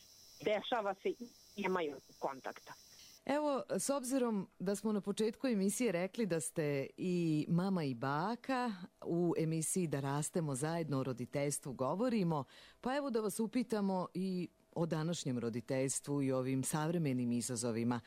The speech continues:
Speaker 2: Kako vidite današnje stanje i koji su to najčešći problemi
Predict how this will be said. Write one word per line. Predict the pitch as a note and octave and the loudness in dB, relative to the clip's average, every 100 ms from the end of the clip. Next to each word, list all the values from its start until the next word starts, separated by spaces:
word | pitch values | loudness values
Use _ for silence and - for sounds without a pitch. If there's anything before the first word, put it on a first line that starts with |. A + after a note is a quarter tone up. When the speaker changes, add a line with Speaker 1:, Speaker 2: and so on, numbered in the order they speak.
| - - - | -12 -20 -10
Speaker 2:
Kako | - C#4+ C#4+ | -4 -4 -2
vidite | A#3 A#3+ F#3+ E3+ | 0 2 2 0
današnje | D3+ D3+ D3+ E3 - B2+ | 0 0 -2 -4 -2 -2
stanje | - C#3 C3+ D#3+ F#3+ F3+ D3 | -2 -2 -2 0 2 2 2
i | C#3+ C3+ - | 2 0 -4
koji | - C4+ D#4+ | -4 -2 0
su | - | 0
to | A3+ G#3 F3+ | 0 0 0
najčešći | D3 E3 F3+ D3+ C#3+ D#3 | 0 -2 -2 -4 -6 -4
problemi | D3 C#3 C3+ C#3+ D3 E3+ | -4 -4 0 0 2 0